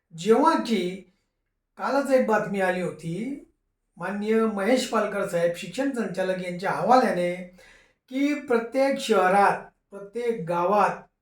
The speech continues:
तेथे असलेल्या शिक्षण संस्थांमध्ये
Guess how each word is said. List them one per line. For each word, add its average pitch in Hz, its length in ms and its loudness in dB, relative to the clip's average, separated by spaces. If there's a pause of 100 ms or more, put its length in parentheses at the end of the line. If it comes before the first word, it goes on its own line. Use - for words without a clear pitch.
(380)
तेथे 196 240 -4
असलेल्या 185 840 -2 (260)
शिक्षण 294 460 -4
संस्थांमध्ये 185 920 -2